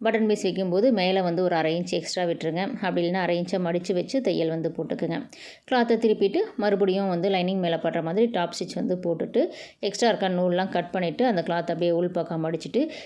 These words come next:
இழுக்காம நீங்க பட்டன் பீஸ் தையல் போட்டா மட்டும்தான் உங்களுக்கு கொக்கி பட்டி உயரம் அதிகமா வந்து வராது. இழுத்துட்டிங்கன்னா உங்களுக்கு வி பட்டியை விட கொக்கி பட்டி அதிகமா உயரம் வந்து இருக்கும். அதே மாதிரி வி பட்டியும் தையல் போட்டுக்கலாம்.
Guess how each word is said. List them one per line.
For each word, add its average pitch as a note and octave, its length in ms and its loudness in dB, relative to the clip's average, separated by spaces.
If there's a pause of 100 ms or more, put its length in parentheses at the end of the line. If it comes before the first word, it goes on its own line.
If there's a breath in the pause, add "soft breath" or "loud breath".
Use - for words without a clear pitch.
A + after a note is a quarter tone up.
(120 loud breath)
இழுக்காம A3+ 720 2
நீங்க G#3 240 4
பட்டன் F#3 280 2
பீஸ் F3+ 180 -2
தையல் E3+ 280 0
போட்டா E3+ 280 -2
மட்டும்தான் F3+ 680 0
உங்களுக்கு F#3+ 600 0
கொக்கி F#3+ 300 0
பட்டி C4+ 360 2
உயரம் F3 480 2
அதிகமா E3 460 0
வந்து E3 240 0
வராது. D#3+ 560 0 (400 loud breath)
இழுத்துட்டிங்கன்னா A3 880 2
உங்களுக்கு F#3 340 0
வி F3 220 0
பட்டியை E3+ 280 0
விட A#3+ 220 2 (140)
கொக்கி F#3 220 -2
பட்டி C#4 280 0 (100)
அதிகமா F#3 500 0
உயரம் F3+ 340 2
வந்து E3+ 240 -2
இருக்கும். E3 600 -6 (1900 soft breath)
அதே C4 280 6
மாதிரி A#3 440 6
வி A#3 40 2
பட்டியும் A3+ 380 4
தையல் F3+ 280 2
போட்டுக்கலாம். F3 520 -2